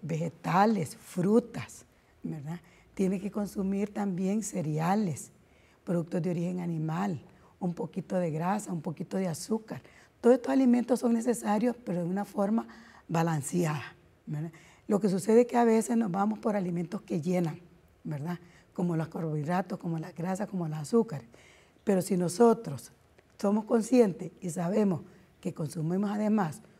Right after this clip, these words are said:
frutas, vegetales y productos de origen animal, no podemos considerar que estamos, que estamos siendo bien alimentados.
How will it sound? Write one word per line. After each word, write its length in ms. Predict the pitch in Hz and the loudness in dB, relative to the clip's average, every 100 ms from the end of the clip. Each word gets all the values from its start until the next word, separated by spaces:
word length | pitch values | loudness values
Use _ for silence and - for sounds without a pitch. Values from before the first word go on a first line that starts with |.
| _ - | _ -14
frutas, 580 | - 226 233 233 147 175 | 2 6 6 6 -6 -8
vegetales 840 | 131 139 156 - - 208 208 151 - - - _ - | -8 -8 -8 -8 2 4 4 0 -6 -18 -20 _ -8
y 80 | 175 | -6
productos 420 | 151 156 - 180 | -4 -6 -4 -2
de 120 | 202 | -2
origen 280 | 196 202 220 | 0 0 0
animal, 540 | 226 240 226 175 190 - - _ _ _ _ _ _ _ _ _ 262 | 0 2 0 0 -4 -12 -20 _ _ _ _ _ _ _ _ _ -4
no 160 | 175 | -4
podemos 320 | 175 170 175 | -2 -4 -4
considerar 540 | 180 208 - 196 180 185 | -4 -4 -4 -4 -2 -6
que 80 | 190 | -12
estamos, 640 | - 175 165 185 202 - _ _ _ _ _ - | -10 -6 -4 -4 -8 -16 _ _ _ _ _ -8
que 80 | 165 | -6
estamos 320 | - 170 175 | -2 -2 -2
siendo 220 | 185 170 | -2 0
bien 160 | 170 170 | -2 -2
alimentados. 760 | 170 170 165 226 233 147 | -2 -2 -2 0 0 -2